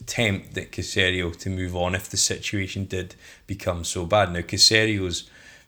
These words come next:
very much of an opinion at this stage that unequivocally he will not trade Deshaun Watson. He knows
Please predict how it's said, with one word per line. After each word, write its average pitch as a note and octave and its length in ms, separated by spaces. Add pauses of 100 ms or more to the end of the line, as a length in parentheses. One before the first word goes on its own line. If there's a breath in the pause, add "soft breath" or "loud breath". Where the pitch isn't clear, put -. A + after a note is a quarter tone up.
very G2 300
much F#2 320
of F#2+ 240
an F#2 80
opinion G2+ 520
at F#2+ 260
this F2+ 200
stage G#2 460
that - 240
unequivocally F#2+ 640
he F#2 160
will F2+ 140
not F2+ 300
trade F#2 260
Deshaun F#2 320
Watson. F2 320
He A#2+ 180
knows G2+ 480